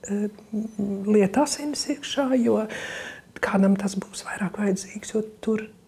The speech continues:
viņas visas tiek atkal iznīcinātas, tie sarkanie asins ķermenīši."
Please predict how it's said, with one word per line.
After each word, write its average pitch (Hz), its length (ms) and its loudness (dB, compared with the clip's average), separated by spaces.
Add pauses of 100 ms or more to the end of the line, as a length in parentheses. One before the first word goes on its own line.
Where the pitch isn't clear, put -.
viņas 208 360 0 (260)
visas 202 360 0
tiek 196 220 -4
atkal 190 440 -2
iznīcinātas, - 800 -6
tie - 120 -18
sarkanie 190 360 -2
asins - 320 -6
ķermenīši." 208 520 0